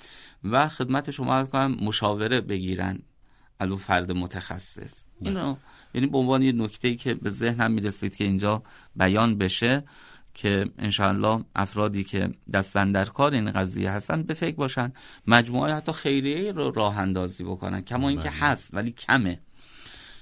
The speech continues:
Speaker 1: که افراد مشاور و متخصص رو بیارن اونجا استفاده بکنن که مردم هم بتونن بهره ببرن در مشاورهٔ تحصیلی، در مشاورهٔ ازدواج، در مشاوره‌های مربوط به مشکلات خانواده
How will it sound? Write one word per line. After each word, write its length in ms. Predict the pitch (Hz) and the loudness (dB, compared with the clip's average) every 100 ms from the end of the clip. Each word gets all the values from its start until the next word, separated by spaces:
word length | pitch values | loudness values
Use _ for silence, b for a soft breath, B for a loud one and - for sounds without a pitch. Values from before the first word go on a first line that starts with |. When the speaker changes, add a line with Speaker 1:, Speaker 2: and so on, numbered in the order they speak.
| B | B
Speaker 1:
که 260 | - 98 - - - - - | -2 0 -2 -10 -20 -8 -2
افراد 380 | 104 110 104 | -2 0 -2
مشاور 520 | 104 98 95 95 101 101 | -2 -2 0 -2 -2 -2
و 120 | 98 | -2
متخصص 720 | 92 92 - 95 - 95 - | -2 -4 -6 -8 -6 -8 -6
رو 100 | 90 | -8
بیارن 380 | 90 107 120 123 | -4 -4 -2 -2
اونجا 260 | 117 117 110 | -4 -4 -6
استفاده 640 | 95 - 85 - 92 - | -8 -8 -8 -6 -6 -6
بکنن 420 | 185 - 277 254 B B B | -8 -6 -6 -6 B B B
که 80 | - | -12
مردم 320 | 339 269 214 | -4 -4 -2
هم 160 | 220 196 | -2 0
بتونن 420 | 196 190 143 127 | -2 -2 -2 2
بهره 300 | 120 120 117 | 2 0 -4
ببرن 440 | 117 - 110 - - - | -4 -4 -4 -6 -10 -4
در 120 | 151 | -4
مشاورهٔ 640 | 160 131 135 127 123 135 | -2 -2 0 0 0 -2
تحصیلی، 580 | 131 117 110 - 107 117 | -4 -10 -10 -10 -6 -4
در 180 | 104 98 | -2 -2
مشاورهٔ 680 | 98 92 95 95 98 110 104 | -4 -2 -4 -2 -4 -4 -4
ازدواج، 600 | 95 92 95 107 110 131 | -6 -6 -4 -4 -6 -6
در 120 | 95 | -6
مشاوره‌های 800 | 95 95 92 95 92 95 101 107 104 B B B - | -2 -4 -4 -6 -4 -4 -4 -4 -6 B B B -6
مربوط 320 | 196 180 147 | -4 -4 -2
به 80 | 131 | 0
مشکلات 640 | 113 - 107 110 120 127 | 0 0 0 0 0 -4
خانواده 800 | - 120 113 110 107 101 101 | -2 0 0 0 -2 -2 -4